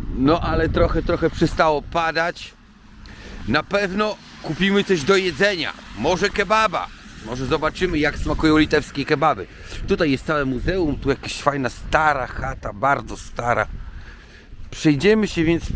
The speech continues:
taką główną ulicą, która przez, biega przez Kalwarię. Przy okazji będziecie mogli sobie zobaczyć,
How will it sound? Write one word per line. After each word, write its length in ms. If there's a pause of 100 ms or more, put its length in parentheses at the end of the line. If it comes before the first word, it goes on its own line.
(120)
taką 460
główną 600
ulicą, 680 (1120)
która 260
przez, 280
biega 320
przez 300
Kalwarię. 800 (760)
Przy 200
okazji 400
będziecie 420
mogli 260
sobie 260
zobaczyć, 680